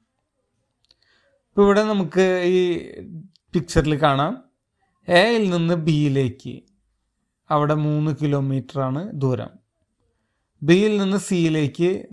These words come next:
നാല് കിലോമീറ്റർ ആണെന്ന് സങ്കല്പിക്കാം. അപ്പൊ എയിൽ നിന്ന് സിയിലേക്ക് എത്താൻ മൂന്ന് plus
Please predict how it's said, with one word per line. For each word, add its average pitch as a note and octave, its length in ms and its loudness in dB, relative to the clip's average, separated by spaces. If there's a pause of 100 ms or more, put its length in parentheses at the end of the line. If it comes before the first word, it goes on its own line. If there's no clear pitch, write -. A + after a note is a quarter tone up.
നാല് E3+ 400 2
കിലോമീറ്റർ D#3+ 640 -2
ആണെന്ന് C#3+ 300 -4
സങ്കല്പിക്കാം. A#2+ 680 -10 (1200)
അപ്പൊ D#3+ 200 2
എയിൽ A#3 300 2
നിന്ന് A3 220 0
സിയിലേക്ക് G3+ 600 0
എത്താൻ F#3 400 2
മൂന്ന് E3+ 400 0
plus F3 220 -2